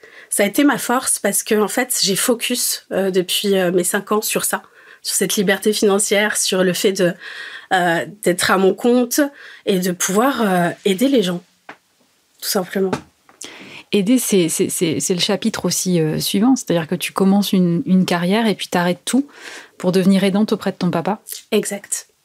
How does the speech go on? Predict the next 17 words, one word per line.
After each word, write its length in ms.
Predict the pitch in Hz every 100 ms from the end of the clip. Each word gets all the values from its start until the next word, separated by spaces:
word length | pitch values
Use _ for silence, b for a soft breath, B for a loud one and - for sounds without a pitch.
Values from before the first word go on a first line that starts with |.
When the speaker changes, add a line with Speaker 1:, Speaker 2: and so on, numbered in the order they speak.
| _ _ B B B B B B B
Speaker 1:
Mon 120 | 208 202
papa, 480 | 202 233 240 247 247
quand 160 | 196
j'avais, 340 | 196 196 202 202
euh, 400 | 180 175 175 165 - _
vingt-neuf 880 | 185 180 - 202 202 - 202 196 190
ans, 460 | 196 220 262 269 269
est 120 | 196
tombé 180 | - 220
malade. 360 | 254 185 175 185 _ _ B B B B B B B B _ _
Je 180 | - 196
travaillais 880 | - 269 240 202 214 254 294 302 -
et, 240 | 202 196
euh, 200 | 196 185
j'ai 220 | 185 - 190
eu 140 | 214
un, 520 | 233 180 175 175 180